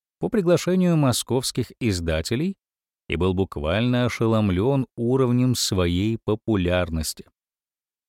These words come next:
Много лет он оставался завсегдатаем конвентов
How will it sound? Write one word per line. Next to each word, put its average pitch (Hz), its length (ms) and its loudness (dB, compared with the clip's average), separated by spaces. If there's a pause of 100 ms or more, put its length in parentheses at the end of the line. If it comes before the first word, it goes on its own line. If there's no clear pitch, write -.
(140)
Много 143 340 2
лет 208 180 2
он 190 100 4
оставался 175 680 0 (200)
завсегдатаем 135 920 0
конвентов 120 720 0